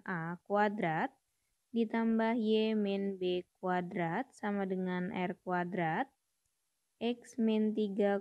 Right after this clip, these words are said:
kuadrat ditambah Y min empat kuadrat sama dengan enam kuadrat. Kemudian, X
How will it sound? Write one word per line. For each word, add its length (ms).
kuadrat 720
ditambah 800
Y 400
min 320
empat 480
kuadrat 640
sama 320
dengan 400
enam 400
kuadrat. 640
Kemudian, 720
X 480